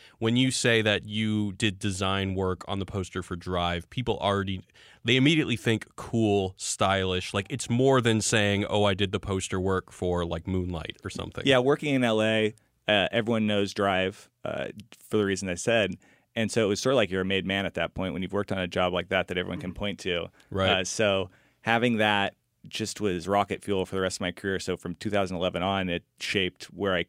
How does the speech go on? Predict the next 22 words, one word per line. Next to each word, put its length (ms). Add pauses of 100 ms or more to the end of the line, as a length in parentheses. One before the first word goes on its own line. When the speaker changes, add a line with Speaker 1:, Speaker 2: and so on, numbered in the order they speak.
Speaker 2:
what 160
I 60
could 120
work 220
on 100
and 100
who 80
I 60
could 140
work 180
with. 340 (420)
Uh, 180 (100)
so 160
I 20
have 60
a 60
lot 220
of, 220 (500)
uh, 200 (220)
admiration 680
for 220
the 360